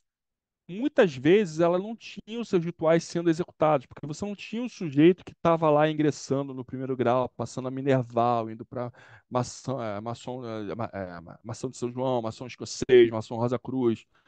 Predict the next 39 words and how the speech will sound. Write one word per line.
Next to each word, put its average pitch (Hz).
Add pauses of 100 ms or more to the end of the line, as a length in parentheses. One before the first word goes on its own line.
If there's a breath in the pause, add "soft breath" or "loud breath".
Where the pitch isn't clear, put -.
(500 soft breath)
É, 120 (180)
não 165
era 208
uma 151
coisa 139 (340)
que -
você 131 (160)
tem, 151
pelo 131
menos 139 (180)
que 135
eu 147
tenho 131
encontrado 113 (120)
tantos 117
relatos 104
assim 95
que -
existia. 87 (140)
Era 104
muito 110
mais 113
na 120
base 104
da, 113 (260 soft breath)
do 117
reconhecimento 131
de 123
um 123
trabalho 110
pre-, 113
é, 95
pregresso 113
daquela 127
pessoa - (120)
que 113
ingressava 117
na 131
ordem. 85